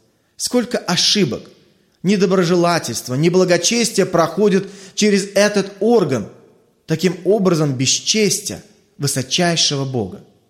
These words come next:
Давид называет язык своей славой. «Воспрянь, слава моя!» Псалом пятьдесят шестой.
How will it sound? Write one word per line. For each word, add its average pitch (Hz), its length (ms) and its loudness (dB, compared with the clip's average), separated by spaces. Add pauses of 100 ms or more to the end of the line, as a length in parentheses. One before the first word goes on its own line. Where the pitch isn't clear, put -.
(1120)
Давид 139 380 0
называет 139 500 0
язык 131 360 0
своей 123 360 -2
славой. 127 460 0 (540)
«Воспрянь, 175 720 2
слава 160 480 2
моя!» 151 520 0 (200)
Псалом 143 400 0
пятьдесят 123 440 -4
шестой. 143 480 -4